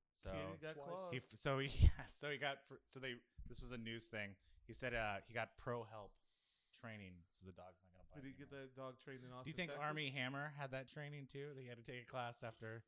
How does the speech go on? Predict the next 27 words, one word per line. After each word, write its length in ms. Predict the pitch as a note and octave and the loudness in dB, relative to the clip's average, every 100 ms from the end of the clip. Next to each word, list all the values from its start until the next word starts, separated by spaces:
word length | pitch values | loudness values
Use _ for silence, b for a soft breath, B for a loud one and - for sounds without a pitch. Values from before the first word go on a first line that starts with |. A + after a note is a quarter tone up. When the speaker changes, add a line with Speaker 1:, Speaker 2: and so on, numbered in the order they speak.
| D3+ | -8
Speaker 2:
Did 80 | |
he 80 | D3 | -8
get 160 | D3 - | -8 -2
that 120 | C3+ | -2
Speaker 1:
his, 80 | C3+ | 0
Speaker 2:
dog 160 | D3+ D3 - | -4 -6 -8
trained 200 | D#3 D3 | -10 -8
Speaker 1:
his 80 | C#3 | -6
Speaker 2:
in 40 | C#3 | -2
Speaker 1:
biting? 160 | C3+ | -2
Speaker 2:
Texas, 80 | C#3+ | -2
Speaker 3:
Should, 240 | D#3+ D#3+ | -4 -4
Speaker 2:
Austin, 320 | C#3+ D#3 E3 D3+ | -4 -6 -6 -8
Speaker 3:
he 40 | |
should 240 | D3 G3 D#3+ | -6 -6 -6
Speaker 2:
Texas, 180 | C#3+ C3 | -8 -12
Speaker 3:
have. 80 | B2+ | -12
Speaker 2:
or 220 | E3 D#3 | -12 -12
did 200 | D3 D#3 D#3 _ _ _ _ _ _ _ _ _ | -12 -16 -16 _ _ _ _ _ _ _ _ _
Speaker 1:
Oh 80 | E3+ | 4
yeah, 240 | G#3 G3+ - _ _ - | 6 4 0 _ _ -4
it's 160 | - | -4
a, 80 | E3 C#3+ | -2 4
yeah. 200 | D3+ - - - - - - - | 4 4 -2 -20 -20 -20 -20 -14
Everybody 240 | E3 D3+ | -8 -6
knows 160 | A2 F#2 F#2 | -6 -8 -10
that. 120 | F2+ | -12